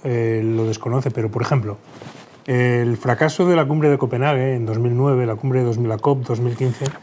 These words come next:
fue decisivo porque precisamente lo que pretendía el acuerdo de Copenhague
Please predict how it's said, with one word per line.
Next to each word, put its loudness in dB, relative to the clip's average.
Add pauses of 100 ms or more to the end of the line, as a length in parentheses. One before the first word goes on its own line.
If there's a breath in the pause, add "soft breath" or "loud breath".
(380 loud breath)
fue 4
decisivo 2
porque -4
precisamente 0 (640 loud breath)
lo 0
que -2
pretendía 2
el 2
acuerdo 2
de 2
Copenhague 0